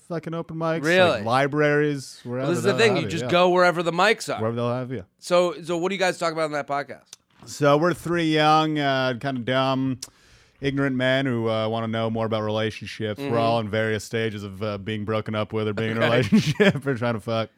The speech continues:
Speaker 1: And we bring on, uh, female comedians to tell us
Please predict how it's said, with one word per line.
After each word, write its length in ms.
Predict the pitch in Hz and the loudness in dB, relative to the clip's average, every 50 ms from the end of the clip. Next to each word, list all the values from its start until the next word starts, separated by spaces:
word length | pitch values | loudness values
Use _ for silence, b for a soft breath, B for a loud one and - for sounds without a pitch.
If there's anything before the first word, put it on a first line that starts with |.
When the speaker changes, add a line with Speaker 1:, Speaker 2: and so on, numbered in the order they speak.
| B B B B B B B B | B B B B B B B B
Speaker 1:
And 180 | 110 113 113 110 | -4 -2 -2 0
we 80 | 113 | -2
bring 360 | 110 113 123 123 123 123 120 | -2 0 0 0 2 2 2
on, 300 | 117 117 117 117 113 113 113 | 2 2 2 2 2 0 0
uh, 260 | 110 110 107 107 104 | 0 2 2 0 0
female 340 | - - 123 113 113 110 107 | -2 -2 -4 -2 -2 -2 -4
comedians 480 | - 110 110 107 107 110 107 107 101 | -4 -4 -4 -2 -2 -2 -4 -6 -6
to 60 | 98 95 | -8 -8
tell 260 | - 110 107 107 104 | -6 -4 -4 -2 -4
us 400 | 101 101 - - - - - | -4 -6 -8 -12 -18 -18 -20